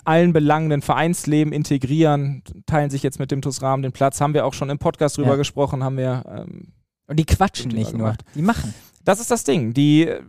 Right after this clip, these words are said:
Speaker 1: da kriegen wir dann auch schon mal die Info, dass die mit irg-, dass die irgendwelche Ideen haben und das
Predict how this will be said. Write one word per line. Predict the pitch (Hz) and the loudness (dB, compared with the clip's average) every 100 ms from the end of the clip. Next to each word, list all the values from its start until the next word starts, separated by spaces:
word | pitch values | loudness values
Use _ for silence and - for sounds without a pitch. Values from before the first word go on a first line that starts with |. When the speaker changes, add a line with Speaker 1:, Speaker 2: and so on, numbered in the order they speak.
| - | -2
Speaker 1:
da | 160 | 0
kriegen | 151 190 185 | 0 0 2
wir | 190 | 2
dann | 196 | 2
auch | 180 | 2
schon | - | 2
mal | 190 185 | 2 4
die | 175 | 2
Info, | 196 190 | 0 2
dass | 165 - | 0 0
die | 170 | 0
mit | 165 | 0
irg-, | 147 165 156 | 0 -2 -2
dass | 156 | -6
die | 151 | -4
irgendwelche | 156 165 156 | -2 -2 -2
Ideen | 147 156 165 151 | 2 4 4 4
haben | 143 160 185 208 | 4 4 2 -2
und | 190 151 151 - - _ | -4 -4 -4 -8 -12 _
das | 147 135 - | -2 -2 -6